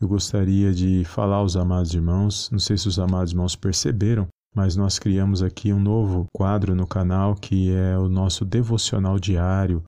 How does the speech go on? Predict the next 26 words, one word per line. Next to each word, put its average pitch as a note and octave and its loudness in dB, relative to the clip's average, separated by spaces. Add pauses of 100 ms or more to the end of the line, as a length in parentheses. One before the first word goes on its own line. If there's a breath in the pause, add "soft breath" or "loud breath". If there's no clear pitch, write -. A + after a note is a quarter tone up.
devocional F#2+ 0
da F2+ -2
manhã, F#2+ 2 (220)
e F2+ 0 (120)
eu G2 -2
quero, G2+ 0
se - -4
Deus G2 0
quiser, G2 0
estar G2+ -2
publicando. G#2 -2 (240)
São - -4
pequenos D3 0
devocionais G#2 0
de - -4
poucos D#3 -2
minutos, G#2 0 (180)
mas G2 0 (140 soft breath)
são - -2
inspirados, F#2+ 0
amados. F2 0
Eu F#2 0
gosto G2+ 0
muito G2+ 0
de G2 0
escrever F#2+ 0